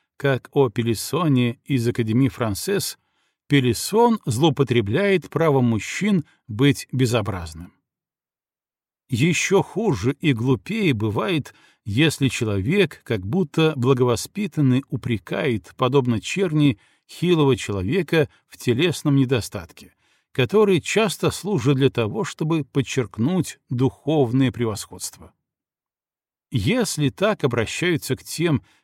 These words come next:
кого несчастье поразило в ранние годы, "Эй, слепой черт, хромая собака", то это делает их действительно злыми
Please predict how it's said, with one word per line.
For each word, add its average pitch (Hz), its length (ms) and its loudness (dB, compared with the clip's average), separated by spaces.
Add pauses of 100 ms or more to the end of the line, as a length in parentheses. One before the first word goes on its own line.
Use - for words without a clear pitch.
(100)
кого 135 420 2
несчастье 127 840 0
поразило 127 800 0
в 104 140 -8
ранние 113 500 0
годы, 139 380 -4 (500)
"Эй, 190 300 2
слепой 123 480 -2
черт, 175 480 -4
хромая 107 420 -2
собака", 127 600 -2 (440)
то 151 180 6
это 202 280 2
делает 180 560 0
их 202 280 0
действительно 160 800 0
злыми 107 640 0